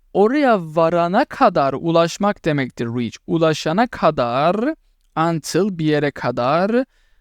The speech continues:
düz git diyor bu sokaktan. Bu sokakta dümdüz git. Ta ki, bizim Türkçemizde deyişimizle, o büyük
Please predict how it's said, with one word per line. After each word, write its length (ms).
düz 280
git 280
diyor 260
bu 120
sokaktan. 920
Bu 100
sokakta 560
dümdüz 480
git. 240
Ta 380
ki, 760
bizim 340
Türkçemizde 600
deyişimizle, 760
o 160
büyük 380